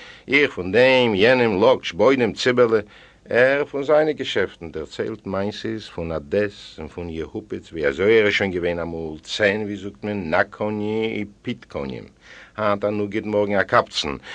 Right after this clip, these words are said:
אין ווייטער מאל ער נאר גוט און ווידער אמאל א נעווין.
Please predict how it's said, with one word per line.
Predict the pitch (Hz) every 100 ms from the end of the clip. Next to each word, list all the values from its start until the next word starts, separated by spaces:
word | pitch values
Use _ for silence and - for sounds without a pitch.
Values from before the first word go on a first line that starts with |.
| -
אין | 80
ווייטער | 95 104 104
מאל | 110 110
ער | 110
נאר | 110
גוט | 101 101
און | 101
ווידער | 120 139 110
אמאל | 87 73
א | 73
נעווין. | 78 80 76 65 60